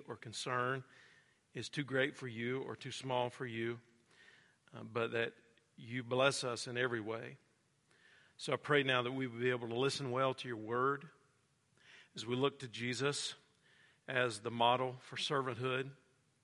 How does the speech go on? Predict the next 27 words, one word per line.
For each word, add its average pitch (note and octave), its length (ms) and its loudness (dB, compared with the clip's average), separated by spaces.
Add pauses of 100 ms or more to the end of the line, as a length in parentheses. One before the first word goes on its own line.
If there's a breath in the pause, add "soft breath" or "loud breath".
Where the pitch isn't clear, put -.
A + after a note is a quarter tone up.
(540 loud breath)
that B2+ 120 -6
we B2+ 160 -2
would B2 140 -2
be B2+ 80 0
reminded B2 600 2 (360 loud breath)
of G#2+ 140 -10
what A#2+ 180 -4
true D3+ 240 0
servanthood B2 600 0
is C3 420 2 (960 loud breath)
and B2 140 -6
be C3 100 4
able C3 180 4
to C3 160 -2
evaluate B2+ 540 4
our A2 100 2
own A#2+ 220 0
lives B2 600 4 (400)
in A#2+ 120 -8
light A#2 300 6
of A#2+ 140 0
who C#3 120 -4
Jesus A2+ 460 -4
is B2 240 2
and A2 120 -6
the A2 40 -4
instruction B2 640 -4